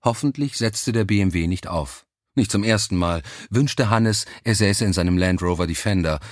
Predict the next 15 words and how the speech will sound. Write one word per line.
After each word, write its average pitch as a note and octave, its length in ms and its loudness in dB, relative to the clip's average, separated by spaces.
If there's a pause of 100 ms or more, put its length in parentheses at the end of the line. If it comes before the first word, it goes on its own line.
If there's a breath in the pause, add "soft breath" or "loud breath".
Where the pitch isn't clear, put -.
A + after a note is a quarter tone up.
(120 loud breath)
mit E2 120 -6
dem E2+ 120 -2
Bullenfänger F2 500 2
an D#2+ 80 0
der D2+ 100 -2
Front, E2+ 340 -2 (300 loud breath)
der F#2 80 -4
diese F2+ 260 0
blöden F2+ 440 0
Wiesente E2+ 440 0
von D#2+ 140 -6
der E2 80 -4
Straße F#2 360 -4
fegen D#2 280 -4
konnte. D2 400 -4